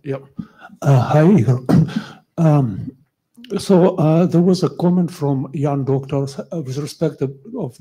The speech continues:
defaults, right? There are not sufficient n-, number of defaults set in the types. And I think it's a very valid comment.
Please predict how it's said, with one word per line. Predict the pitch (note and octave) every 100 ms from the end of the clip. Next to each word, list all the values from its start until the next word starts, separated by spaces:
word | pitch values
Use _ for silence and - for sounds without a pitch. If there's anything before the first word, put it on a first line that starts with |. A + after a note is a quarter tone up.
| C3+
defaults, | D3 - D#3 C#3+ C3+ - -
right? | C3 C#3 D3+
There | C3+ C3+
are | C3 - _ _ _
not | C#3 D#3
sufficient | - - - E3+ D#3 C3+ C3 - -
n-, | - F3 - - -
number | D3+ D3 C#3
of | C3 A#2+
defaults | C#3 - D#3 C#3+ -
set | D3+ C#3+
in | C3
the | B2
types. | C3 - C#3+ D3+ - - - _ _ -
And | C3+ C3+ C#3 C3 - -
I | D3
think | C#3+ G3 F#3
it's | E3+ -
a | D3+ D#3+
very | D#3 D3+ D3+ C3+
valid | A#2+ C#3 C3+ C3+
comment. | - B2 C#3 C#3